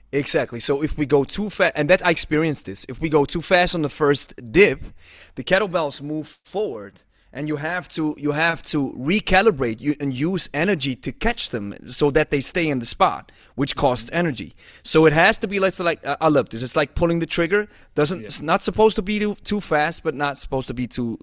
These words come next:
Speaker 1: too slow. So
Speaker 2: Yeah.
Speaker 1: as we go into the, uh, i-, into the, uh, f-, uh, first dip, the, uh, the, the knees, the knees start bending.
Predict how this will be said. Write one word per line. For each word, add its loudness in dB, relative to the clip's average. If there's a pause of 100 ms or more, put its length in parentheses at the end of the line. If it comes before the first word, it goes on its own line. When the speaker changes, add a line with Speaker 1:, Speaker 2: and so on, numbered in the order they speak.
Speaker 1:
too -8
slow. -10 (420)
So 2
Speaker 2:
Yeah. 0
Speaker 1:
as 2
we 0
go 4
into 0
the, 2
uh, -6 (240)
i-, -2
into -2
the, 4
uh, 0
f-, -12
uh, -2
first -4
dip, -10 (500)
the, 2
uh, 2 (520)
the, 2
the 0
knees, 2
the -4
knees 0
start 0
bending. -6